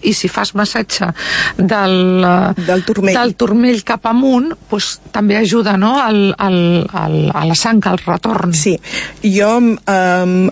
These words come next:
Speaker 2: em sap greu pels laboratoris, però jo als meus pacients a la consulta sempre els hi dic, si no voleu gastar masses diners,
Speaker 1: Ahà.
Speaker 2: inclús la crema, em,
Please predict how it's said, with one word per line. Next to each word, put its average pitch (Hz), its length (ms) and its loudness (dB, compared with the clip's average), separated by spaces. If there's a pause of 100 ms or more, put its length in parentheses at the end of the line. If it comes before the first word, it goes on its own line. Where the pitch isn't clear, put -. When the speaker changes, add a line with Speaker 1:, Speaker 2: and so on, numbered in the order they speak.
Speaker 2:
em 202 140 2
sap 196 200 -2
greu 247 200 0
pels 190 340 -2
laboratoris, 175 760 0
però 185 240 0
jo 190 320 2
als 202 240 0
meus 196 200 0
pacients 220 680 0
a 175 80 2
la 175 200 0
consulta 190 500 0
sempre 220 280 0
els - 160 -2
hi 170 60 0
dic, 214 300 -2 (420)
si - 220 0
no 196 120 2
voleu 202 400 0 (180)
gastar 190 560 0 (120)
masses 170 500 0
diners, 220 560 0 (140)
Speaker 1:
Ahà. 147 120 -2 (100)
Speaker 2:
inclús 233 520 0 (120)
la 175 180 0
crema, 190 600 0
em, 190 460 4